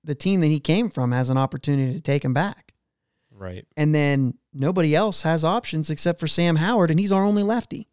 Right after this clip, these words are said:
Speaker 2: Yeah, and you can't, <laughs> you have to have at least one le-, lefty
Speaker 1: And
Speaker 2: out
Speaker 1: he's been
Speaker 2: there.
Speaker 1: doing good.
Speaker 2: Yeah.
Speaker 1: You know what I mean? For the most part, he's been good.
Speaker 2: Yeah.
Speaker 1: Absolutely.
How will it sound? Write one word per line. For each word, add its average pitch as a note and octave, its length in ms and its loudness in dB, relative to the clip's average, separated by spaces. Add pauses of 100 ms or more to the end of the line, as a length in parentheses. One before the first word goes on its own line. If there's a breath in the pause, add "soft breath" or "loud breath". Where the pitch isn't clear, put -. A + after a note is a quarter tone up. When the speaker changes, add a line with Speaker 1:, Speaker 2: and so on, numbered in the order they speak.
(120)
Speaker 2:
Yeah, G2 200 -12
and F2+ 100 -12
you F2 80 -14
can't, F2 380 -14 (360)
<laughs> - 320 -20
you A2+ 380 -8
have C3 280 0
to A2 80 -8
have A2 220 -10
at F#2 160 -12
least A2+ 280 -10
one G2+ 280 -10
le-, F2+ 200 -16
lefty G2 340 -10
Speaker 1:
And E4 140 2
Speaker 2:
out - 20 2
Speaker 1:
he's F#3 140 2
been D3 160 2
Speaker 2:
there. G#3 100 4
Speaker 1:
doing D3 140 4
good. - 180 -4 (480)
Speaker 2:
Yeah. F2+ 320 -8
Speaker 1:
You A#3 80 0
know D#3 80 4
what C3 80 2
I A#2+ 40 2
mean? B2+ 200 2
For A3 160 2
the F3+ 60 4
most C#3+ 260 2
part, A2+ 220 -2
he's D#3+ 160 0
been C#3 240 2
good. - 340 0 (220)
Speaker 2:
Yeah. F2 240 -16 (840)
Speaker 1:
Absolutely. F3+ 640 -4